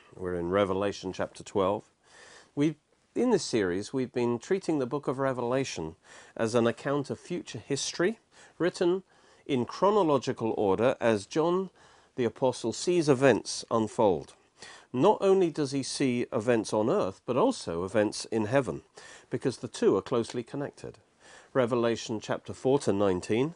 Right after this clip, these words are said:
it describes the day of the Lord, or the tribulation that will soon take place on earth, a time of divine judgment, as God brings this present age to its close. And these judgments of the day of the Lord will continue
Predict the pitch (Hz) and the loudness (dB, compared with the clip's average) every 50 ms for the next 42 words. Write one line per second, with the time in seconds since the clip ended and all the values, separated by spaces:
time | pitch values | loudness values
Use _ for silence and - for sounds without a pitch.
0 | _ - - 147 120 _ _ - - 190 - - - 117 107 110 110 - - 147 | _ -8 -6 -6 -6 _ _ -8 -8 -8 -6 -2 0 0 0 0 -2 -6 -8 -8
1 | 113 - 139 120 139 147 131 123 139 131 143 160 147 107 95 92 98 98 101 107 | -6 -4 -4 -4 -4 -4 -4 -4 -4 -2 0 0 0 0 0 -2 -4 -4 -6 -8
2 | - - - 175 160 165 143 127 131 135 131 - - 87 80 - - - - - | -6 0 0 0 2 4 4 4 4 4 2 0 -4 -6 -8 -8 -12 -20 -20 -12
3 | - - 120 127 120 120 113 - - - 202 208 220 208 - - 139 117 - - | -6 -4 -2 0 0 -2 -4 -4 -2 0 0 0 0 -2 -4 -4 -6 -6 -6 -8
4 | - - 120 117 113 - 117 113 123 131 127 107 90 - - 110 - - - 165 | -8 -4 -4 -4 -4 -6 -4 -4 -2 -2 -2 -2 -4 -6 -8 -12 -12 -8 -6 -4
5 | 165 175 180 190 190 - - 131 123 113 - 120 104 104 127 123 127 127 113 104 | -2 -2 -2 -4 -6 -6 -4 -6 -6 -4 -6 -6 -6 -4 -4 -2 -2 -2 -2 0
6 | 123 113 117 - - 90 73 - - _ _ _ - - - - - - - - | 0 0 0 0 -4 -6 -6 -8 -10 _ _ _ -20 -18 -18 -18 -18 -16 -8 0
7 | - 104 98 95 104 131 131 143 156 143 139 147 143 135 131 117 - 123 107 - | 0 0 0 0 0 0 2 2 2 0 -2 -2 0 0 0 -2 -4 -8 -8 -8
8 | - _ - - 135 139 135 - 156 - _ - 107 95 87 85 - - - - | -12 _ -8 -4 -2 -2 -2 -4 -6 -8 _ -8 -8 -6 -8 -8 -12 -14 -8 -6
9 | 101 92 90 - - - - 110 101 95 82 76 69 - - - _ _ - - | -4 -4 -4 -6 -10 -12 -8 -6 -4 -4 -4 -6 -8 -12 -16 -18 _ _ -20 -20
10 | - - - - - - - _ - 107 101 107 135 208 226 202 143 - - 156 | -20 -20 -20 -20 -20 -20 -16 _ -4 -2 0 2 2 2 0 -2 -4 -4 -2 -2
11 | 151 151 139 - 101 80 - - - - - - _ - - 92 107 101 87 117 | -2 -2 -2 -6 -8 -8 -8 -10 -16 -20 -20 -18 _ -12 -10 -6 -6 -4 -2 0
12 | 120 131 127 127 110 104 101 95 90 - - 104 98 - 113 107 - - - 170 | 0 0 0 0 0 0 0 0 -2 -2 -2 -2 -2 -2 -6 -6 -6 -2 0 0
13 | 185 190 190 202 214 226 - | 2 2 2 0 0 -2 -4